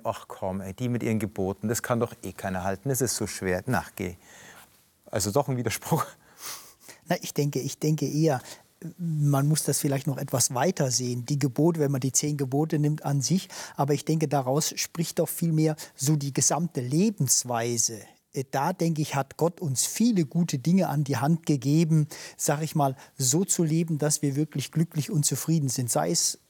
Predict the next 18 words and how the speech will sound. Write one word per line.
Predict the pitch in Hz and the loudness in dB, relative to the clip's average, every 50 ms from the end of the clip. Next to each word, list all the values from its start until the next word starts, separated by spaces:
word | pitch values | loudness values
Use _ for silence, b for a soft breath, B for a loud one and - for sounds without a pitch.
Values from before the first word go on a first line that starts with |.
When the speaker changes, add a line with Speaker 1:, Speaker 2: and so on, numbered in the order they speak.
| _ - | _ 0
Speaker 2:
Ernährung, | 185 156 147 143 143 147 147 143 123 120 123 107 B B B B B B | 0 2 2 2 2 0 0 0 -2 -6 -8 -8 B B B B B B
was | 160 165 - - | -2 0 0 0
Arbeit | - 143 143 147 143 143 143 139 - | 0 0 0 0 0 0 -2 -4 -4
angeht, | 131 135 143 147 139 127 123 - - | -4 -2 -2 -2 -2 -4 -6 -4 -2
ein | - 165 165 - | -2 -2 -2 0
ausgewogenes | - 170 180 - - - 147 143 151 151 143 147 147 143 135 - - | 0 0 0 0 0 -2 0 0 0 2 2 0 2 2 2 0 0
Leben, | 139 143 151 151 135 131 127 - B B B B - | 0 0 0 0 0 -2 -6 -8 B B B B -4
Sport | - - - 165 151 151 151 151 - - | -4 -2 2 2 2 2 2 0 0 0
und | 151 - | 0 2
so | - 143 | 2 0
weiter | 131 131 135 135 - 110 117 | 0 -2 -2 -2 -4 -4 -4
und | 127 131 | -4 -4
so | 135 | -4
fort. | - - 127 120 - B B B | -4 -4 -4 -4 -6 B B B
Ich | B | B
denke, | - 143 131 139 131 | -2 -2 0 -2 -2
das | - 165 196 - | 0 0 2 2
sind | - 175 147 | 2 2 0